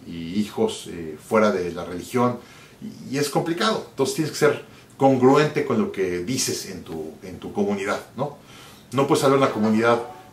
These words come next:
de cómo hacer dinero en internet y cómo hacer millones de dólares en internet y tú no tener dinero en tu cuenta de banco.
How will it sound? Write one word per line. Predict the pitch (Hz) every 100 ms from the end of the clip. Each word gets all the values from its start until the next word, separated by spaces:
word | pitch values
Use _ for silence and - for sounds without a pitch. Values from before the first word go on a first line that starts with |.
| -
de | 113
cómo | 139 139
hacer | - 135 - - - -
dinero | 104 123 135
en | 127
internet | 110 104 110 123 131 -
y | -
cómo | 123
hacer | 113 127
millones | 117 113 131 131
de | 123
dólares | 123 120 113
en | 113
internet | 104 117 135 - - - - - -
y | 104
tú | - 143 151 151 - -
no | 120
tener | 131 123
dinero | 131
en | 127
tu |
cuenta | 110 135 185
de |
banco. | 247 - -